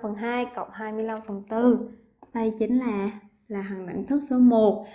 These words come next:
Với A là x, B là năm phần hai. Thì cô sẽ được là A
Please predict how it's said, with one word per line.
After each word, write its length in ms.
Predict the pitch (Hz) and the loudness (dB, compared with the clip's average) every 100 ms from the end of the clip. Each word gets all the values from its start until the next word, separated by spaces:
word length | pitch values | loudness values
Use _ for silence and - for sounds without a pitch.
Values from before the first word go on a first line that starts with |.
| - | -4
Với 160 | 262 269 | 2 2
A 440 | - 277 277 285 | 2 2 2 2
là 300 | 269 196 - | 0 -4 -2
x, 140 | 247 349 - _ - | 0 -2 -4 _ -6
B 80 | 220 233 240 | 0 2 4
là 420 | 226 190 196 - - | 4 4 2 -2 -6
năm 320 | 240 254 254 247 | -4 -4 -6 -8
phần 220 | 208 185 - | -10 -10 -12
hai. 300 | 226 247 226 - _ _ - | -8 -6 -8 -12 _ _ -8
Thì 60 | 202 | -4
cô 100 | 208 | -4
sẽ 180 | 208 | -4
được 220 | 196 202 190 | 0 0 2
là 240 | 190 190 202 - - - _ _ _ _ _ _ _ - - - | 0 0 -2 -8 -10 -12 _ _ _ _ _ _ _ -16 -16 -6
A 420 | 233 233 240 | -2 0 2